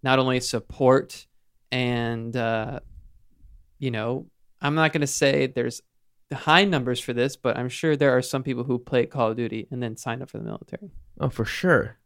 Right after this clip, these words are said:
Speaker 1: Um, and I believe that there's probably a lot of handshaking going on between developers, the United States military, to not only license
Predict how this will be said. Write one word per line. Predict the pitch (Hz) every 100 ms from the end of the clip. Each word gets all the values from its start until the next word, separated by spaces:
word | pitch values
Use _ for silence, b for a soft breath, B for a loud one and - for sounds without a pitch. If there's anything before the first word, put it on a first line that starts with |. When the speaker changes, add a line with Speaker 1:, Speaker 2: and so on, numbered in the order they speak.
| -
Speaker 1:
Um, | 139 135 131 -
and | 143 143
I | 139
believe | 135 147 180 156
that | 147
there's | 139
probably | - 180 180
a | 160
lot | 143 139 135
of | 113
handshaking | - - 139 143 139 135 127 123
going | 123 123 120
on | 117 120
between | 113 - 147 147
developers, | 139 127 127 120 123
the | 120
United | 113 110 117
States | - 117
military, | 117 120 123 120 123
to | 131
not | 135 139
only | 139 131
license | 127 135 156 165 147 139 139